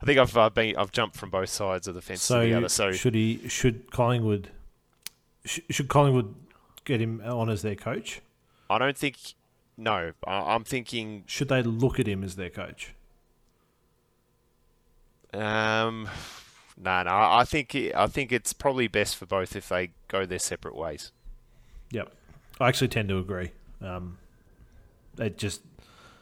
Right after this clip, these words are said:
Speaker 2: you get the caretaker coaches, how much input were they having prior to the senior coach going? It, it's very murky waters. Um,
Speaker 1: The halves has been there for ten years too, so,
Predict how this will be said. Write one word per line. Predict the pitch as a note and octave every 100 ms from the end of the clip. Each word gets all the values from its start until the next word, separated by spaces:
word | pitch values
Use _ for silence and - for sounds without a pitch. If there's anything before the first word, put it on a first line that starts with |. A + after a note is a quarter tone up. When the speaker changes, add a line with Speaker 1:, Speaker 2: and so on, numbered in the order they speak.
| _ _ _ _ _ _ _ _ _
Speaker 2:
you | A#2+ A#2
get | G#2 A#2+ -
the | B2+
caretaker | - A#2+ - A2+ A#2
coaches, | G#2 A2 G2 - G2+
how | A2+
much | G#2+ G#2+ -
input | A2+ - -
were | G#2
they | F#2
having | E2+ F#2 F#2+
prior | - G2+ F#2+
to | F#2
the | -
senior | - G2 G2 F#2+
coach | G2+ F#2+ -
going? | G2 F#2+ F#2+ F#2+
It, | G#2+ B2+ A#2+
it's | A#2 - - _
very | D3 B2+ A#2 G#2 G2
murky | G2+ G2+ G2 - G2
waters. | G2+ G#2+ A#2+ D#3 D#3 - - - - - - -
Um, | G2 F#2+ F#2+ A#2+
Speaker 1:
The | A2+
halves | D3+ E3+ E3
has | C#3+
been | - A#2 A2
there | G2+
for | F#2+
ten | - G2+ F#2
years | F#2 F#2 E2+ -
too, | - F#2+ E2
so, | - F#2 F#2+ G2